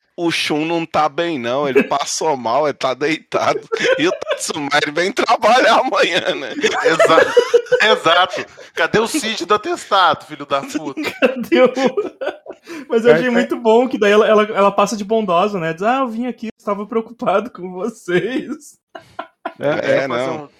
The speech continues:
Speaker 2: deixa eu fazer um Titanic aqui, né?
Speaker 4: Não, pe-
Speaker 2: Aí o Tatsumi
Speaker 4: Be-
Speaker 2: fazendo a contabilidade, tipo, "Nossa, isso aí é três milhões, isso aí é oito milhões." Eu pensando assim, "Isso aí é uma escola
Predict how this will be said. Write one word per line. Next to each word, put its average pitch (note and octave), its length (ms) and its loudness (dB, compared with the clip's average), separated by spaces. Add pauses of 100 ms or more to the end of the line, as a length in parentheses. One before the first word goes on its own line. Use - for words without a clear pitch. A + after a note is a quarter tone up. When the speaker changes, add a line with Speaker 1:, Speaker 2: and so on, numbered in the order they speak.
Speaker 2:
deixa B2+ 160 -14
eu D3+ 40 -8
fazer D3+ 220 -8
um E3 80 -8
Titanic B2 680 -12
aqui, E3+ 400 -20 (800)
né? G#2+ 140 -10
Speaker 4:
Não, C#3+ 100 -4
pe- - 240 -12 (320)
Speaker 2:
Aí G#2 60 -4
o A2+ 60 -6
Tatsumi C#3+ 300 -2
Speaker 4:
Be- C3+ 60 -4
Speaker 2:
fazendo E3 240 0
a D#3+ 40 -4
contabilidade, D#3 720 -2
tipo, - 260 -8 (180)
"Nossa, - 280 -10
isso - 120 -10
aí F3+ 140 -6
é G#3+ 60 -6
três G3+ 260 -10
milhões, D3+ 340 -8
isso - 80 -12
aí D#3 120 -6
é G3 40 -2
oito G3 220 -4
milhões." D#3 380 -2
Eu D3+ 60 -2
pensando D3 360 -6
assim, B2+ 240 -14
"Isso G#2+ 240 -12
aí G2 100 -6
é A#2 60 -6
uma A#2 140 -10
escola G#2 360 -10